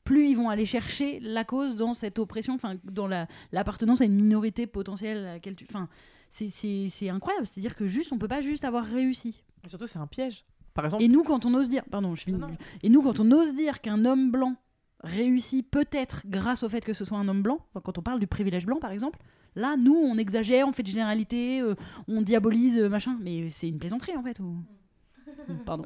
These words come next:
Speaker 1: <laughs> je dis, je, je m'énerve comme
Speaker 2: Non,
Speaker 1: si
Speaker 2: non, mais t'as raison.
Speaker 1: vous êtes d'accord, mais c'est fou, enfin.
Speaker 2: Non, non, mais t'as raison, mais c'est, c'est, c'est très frappant, je t'ai dit, quand t'es une femme racisée, c'est très,
Speaker 1: Oui.
Speaker 2: très frappant.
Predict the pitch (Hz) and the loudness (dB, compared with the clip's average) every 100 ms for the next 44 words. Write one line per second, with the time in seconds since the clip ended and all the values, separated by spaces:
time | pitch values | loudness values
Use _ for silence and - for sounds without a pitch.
0 | - - 240 190 214 226 226 214 226 233 | -4 0 0 0 -2 2 2 4 6 8
1 | 240 247 240 269 359 226 190 175 175 220 | 6 4 2 4 4 6 6 6 6 4
2 | 202 190 - 320 262 185 165 196 - 330 | 2 2 0 0 -4 -4 -6 -8 -2 -2
3 | 311 202 185 185 294 254 160 127 151 294 | -2 -10 -14 -8 -2 0 2 2 0 -8
4 | 156 - 104 - 131 117 131 120 - 151 | -18 -16 -14 -8 -6 -4 -6 -6 -4 -4
5 | - - - 220 214 151 196 294 147 143 | -4 -6 -2 -2 -2 -2 -2 -4 -4 -6
6 | 123 - 123 - - 196 226 - 180 - | -8 -8 -8 -10 -8 -8 -8 -10 -12 -8
7 | 240 170 160 - - | -8 -8 -10 -10 -8